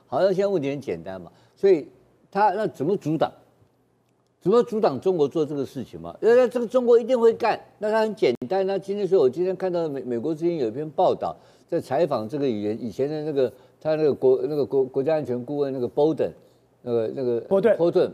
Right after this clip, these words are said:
Speaker 2: 对。
Speaker 1: 波顿，波顿讲很简单啊。波顿说中国介入这个事情，俄罗斯赢他也是赚，俄罗斯输他也是赚，
Speaker 2: 哦。
Speaker 1: 因为他，他把东西经过北韩去卖了，
Speaker 2: 对。
Speaker 1: 你，你怎么讲？你说没有，我，我卖给北韩，你，你的，我没有制裁北韩啊。
Speaker 2: 对。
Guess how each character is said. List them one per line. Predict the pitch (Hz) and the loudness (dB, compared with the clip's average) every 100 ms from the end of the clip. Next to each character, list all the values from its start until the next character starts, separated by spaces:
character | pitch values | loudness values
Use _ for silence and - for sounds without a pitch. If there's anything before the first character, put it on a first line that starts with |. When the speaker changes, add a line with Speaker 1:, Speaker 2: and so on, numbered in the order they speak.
| - | -6
Speaker 2:
对。 | 143 135 | -2 0
Speaker 1:
波 | |
顿， | 110 110 | 0 -4
波 | - 202 | -2 0
顿 | 233 | 2
讲 | 185 156 | 2 -2
很 | 196 | -2
简 | 135 120 | -2 -2
单 | 143 165 | -4 -6
啊。 | 156 _ _ - | -10 _ _ 0
波 | 233 | 2
顿 | 247 | 4
说 | 240 | 2
中 | - 254 | 4 4
国 | 226 | 4
介 | 220 240 | 4 2
入 | 233 | 0
这 | 220 | 2
个 | 214 | 0
事 | 180 180 | 0 0
情， | 156 165 - _ _ | 0 -2 -10 _ _
俄 | - | 6
罗 | 233 214 | 8 6
斯 | 226 226 | 2 -2
赢 | 180 170 196 | 2 2 2
他 | 214 | 2
也 | 170 | 2
是 | 170 | 0
赚， | 175 185 156 | 0 0 2
俄 | 214 | 4
罗 | 185 | 4
斯 | 190 180 | 2 -4
输 | - 208 | -4 -2
他 | 196 151 | 2 0
也 | |
是 | 147 | 0
赚， | 139 175 135 262 | -2 -2 -2 -8
Speaker 2:
哦。 | 277 294 - - | -12 -20 -20 -4
Speaker 1:
因 | |
为 | 262 | 2
他， | 254 247 | 2 2
他 | 226 254 | 0 0
把 | 208 165 | 2 2
东 | 214 220 | 2 -2
西 | 180 208 | -4 -4
经 | 214 | -2
过 | 214 | -2
北 | - 135 113 | 2 2 2
韩 | 117 143 180 - | 0 -2 -6 -6
去 | 131 135 220 | -2 0 2
卖 | 202 135 | 4 4
了， | 101 - | 2 -2
Speaker 2:
对。 | 151 | -10
Speaker 1:
你， | 147 | -8
你 | 143 139 | -6 -4
怎 | 113 | -4
么 | 117 | -6
讲？ | 92 - _ _ _ _ | -8 -14 _ _ _ _
你 | 127 | -2
说 | 170 | 0
没 | 147 139 | 2 2
有， | 107 80 - _ _ - | 2 -2 -12 _ _ -4
我， | 131 | 0
我 | 165 | 2
卖 | 165 185 | 2 0
给 | 147 | 0
北 | 135 107 | 0 0
韩， | 92 104 - | 0 -4 -6
你， | 151 156 | -6 -4
你 | 156 | 0
的， | 170 170 196 | 0 -2 -4
我 | 156 165 | -2 -2
没 | 185 233 | -2 -2
有 | 254 | -2
制 | 240 | -2
裁 | 156 143 | -2 0
北 | 120 90 | 2 -2
韩 | 85 85 | -4 -4
啊。 | |
Speaker 2:
对。 | 156 151 147 | 0 2 2